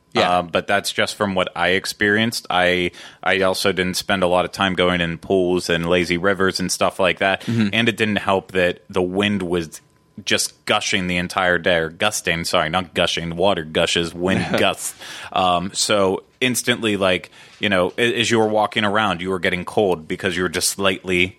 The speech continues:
Speaker 1: Yeah.
Speaker 2: slightly wet and freezing. So once you get in the water, there was, like, a sense of relief, but I don't know if it was a true sense of relief because, you know, it's just, it wasn't normal conditions.
Speaker 1: Yeah.
Speaker 2: So,
Speaker 1: But it was
Speaker 2: well,
Speaker 1: comfortable.
Speaker 2: yeah.
Speaker 1: It was comfortable. I'm not gonna say it was freezing. I'm not gonna say it was, like, it wasn't warm water either.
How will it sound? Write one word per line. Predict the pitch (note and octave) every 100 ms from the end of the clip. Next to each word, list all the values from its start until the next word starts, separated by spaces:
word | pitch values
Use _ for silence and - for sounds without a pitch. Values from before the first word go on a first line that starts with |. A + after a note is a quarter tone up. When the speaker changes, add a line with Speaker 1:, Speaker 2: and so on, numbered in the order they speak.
| -
Speaker 1:
Yeah. | A#2+ F2
Speaker 2:
slightly | G#2 A2 G#2 G2+
wet | F2+ G2+ F#2+ -
and | G2 F2+ F2+ - D#2+
freezing. | - A#2+ A2 G#2 G2
So | - G2
once | G#2 -
you |
get | G#2+ G#2+
in | F#2+
the |
water, | E2+ A2 A2+ F#2+
there | F#2
was, | F#2 A#2+ G#2+
like, | G2+
a | F2+
sense | - G2+ -
of | E2+
relief, | F2+ F2+ F2+ - -
but | F#2 F2+ - - - -
I |
don't | G2+ F#2+
know | F#2+
if | F#2 -
it |
was | F2+ E2+
a | E2
true | - A#2+ G#2+
sense | - F2+ E2+
of | D#2+
relief | F2 F2 E2 -
because, | E2+ - E2+ D#2 - - - _ -
you | -
know, | E2 D#2
it's | F#2+ -
just, | - G#2+
it | - G#2
wasn't | G2+ G2+ G2 E2+
normal | G#2 G2 F#2
conditions. | - E2+ D#2 - D#2
Speaker 1:
Yeah. |
Speaker 2:
So, | - F2+ - D3
Speaker 1:
But | F3+
it |
was | G3+ F#3+
Speaker 2:
well, |
Speaker 1:
comfortable. | G3 F3 - F2+ -
Speaker 2:
yeah. | C#3+
Speaker 1:
It |
was | C#3+
comfortable. | D#3 B2+ G2+
I'm | G#2+
not | C3+
gonna | C#3 C3
say | B2+
it | A2+
was | G#2+
freezing. | A#2+ A2+ G#2
I'm | G#2
not | G#2 G2+
gonna | G2
say | - F#2 E2
it |
was, | E2 F#2+
like, | E2+ G2
it | -
wasn't | B2+ A#2+ A2+ G2+
warm | G2+ G#2+ G#2+ F#2+
water | F#2 F2 E2+
either. | G2+ F2 E2